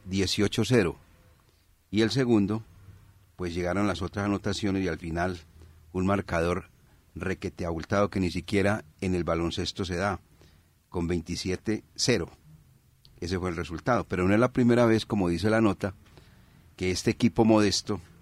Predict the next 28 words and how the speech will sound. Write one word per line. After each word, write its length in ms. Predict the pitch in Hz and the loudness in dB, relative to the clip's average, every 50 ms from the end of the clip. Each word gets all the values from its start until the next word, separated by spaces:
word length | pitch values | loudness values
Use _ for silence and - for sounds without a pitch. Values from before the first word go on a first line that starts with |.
| - - - - - _ _ _ _ _ _ _ _ _ _ - | -20 -20 -20 -20 -20 _ _ _ _ _ _ _ _ _ _ -8
que 100 | 98 87 | -8 -6
se 120 | - 95 | -6 -6
presta 360 | - - 101 104 - - - | -2 0 0 2 2 2 2
entonces 320 | 107 - 107 104 101 107 - | 0 2 2 0 0 0 0
para 180 | - 95 85 | 0 0 0
que 160 | - - 90 | 0 -2 0
lo 120 | 90 95 101 | 0 2 4
goleen, 500 | 107 113 113 113 107 98 90 90 90 80 | 4 6 6 6 6 4 4 2 -2 -4
¿cierto?, 420 | - - 104 98 - - - 127 - - - - - - - - - - - - _ _ _ _ _ _ _ _ _ _ _ _ _ - | -4 -4 -4 -4 -4 -8 -16 -16 -16 -16 -20 -20 -20 -20 -20 -20 -20 -20 -20 -20 _ _ _ _ _ _ _ _ _ _ _ _ _ -8
resulta 680 | - 98 98 - - 101 90 82 - 104 107 110 107 - - - - - - - - - - _ - - _ - - - _ _ | -4 -4 -2 -2 -2 -2 -2 0 4 4 4 4 2 -2 -8 -20 -20 -20 -20 -20 -20 -20 -20 _ -20 -20 _ -20 -20 -20 _ _
con 200 | - 92 95 92 | -6 -4 -4 -2
semejante 840 | - - 92 90 87 76 76 101 95 95 - - 113 110 107 101 98 - - - - - - - - - - - _ _ _ _ _ - | -2 -2 -2 -2 -2 -2 0 0 0 0 2 2 2 4 4 2 0 -4 -12 -20 -20 -20 -20 -20 -20 -20 -20 -20 _ _ _ _ _ -2
humillada. 580 | 104 98 95 92 90 98 127 131 110 87 78 - - - - - - - - - - - - - - _ - - - - - - - | 0 0 2 2 4 6 6 6 6 4 2 -4 -8 -20 -20 -20 -20 -20 -20 -20 -20 -20 -20 -20 -20 _ -20 -20 -20 -20 -20 -14 -10
Eh, 380 | 85 87 87 85 82 85 80 - - | -6 -4 -4 -4 -4 -4 -6 -6 -2
ya 140 | 95 98 92 | 0 0 2
lo 100 | 98 104 | 2 2
había 240 | 107 104 104 104 | 2 2 2 2
hecho 400 | 104 101 - - - 113 110 - - - - - - - - - - - | 2 0 0 0 0 0 0 0 -4 -12 -20 -20 -20 -20 -20 -18 -10 -8
el 160 | 92 87 80 | -8 -8 -6
mismo 420 | 78 85 95 110 123 127 127 123 | -2 4 6 8 8 10 10 8
Bayern 320 | 117 117 117 107 113 110 113 | 8 8 6 6 6 6 6
Múnich 460 | 110 107 123 143 - - - - - - | 6 6 4 4 0 -2 -8 -8 -8 -8
en 100 | 92 92 | -6 -4
el 120 | 90 90 | -2 -2
año 220 | 87 90 98 104 104 | 0 0 0 0 0
dos 120 | 98 90 | 0 0
mil 140 | 85 85 82 | -2 -2 -2
dieciocho, 540 | 87 95 101 - - 117 92 - - 139 | -2 -2 -2 0 0 0 0 0 -2 -6